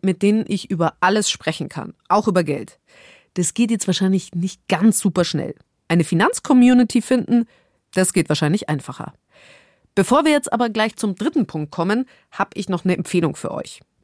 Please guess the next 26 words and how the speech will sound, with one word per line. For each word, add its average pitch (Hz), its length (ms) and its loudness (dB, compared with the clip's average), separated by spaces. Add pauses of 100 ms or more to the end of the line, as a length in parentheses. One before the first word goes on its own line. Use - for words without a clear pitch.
(140)
Den 185 120 2
Podcast - 580 -2 (160)
Nah 196 260 4
dran. 165 380 -2 (960)
Da - 80 -4
geht's 202 180 0
jede 254 220 2
Woche 254 160 2
um 214 100 4
die 202 80 4
Hintergründe 240 680 2
zu - 260 -4
einer 180 260 0
Nachricht. - 560 -6 (120)
In 190 100 0
der 160 100 2
aktuellen 208 380 0
Folge 196 280 0
zum 196 120 -2
Beispiel 180 280 0
darum, 208 280 2 (320)
warum 226 220 2
die 294 60 6
Landtagswahl 226 600 0
in 196 140 0
Bayern 233 360 0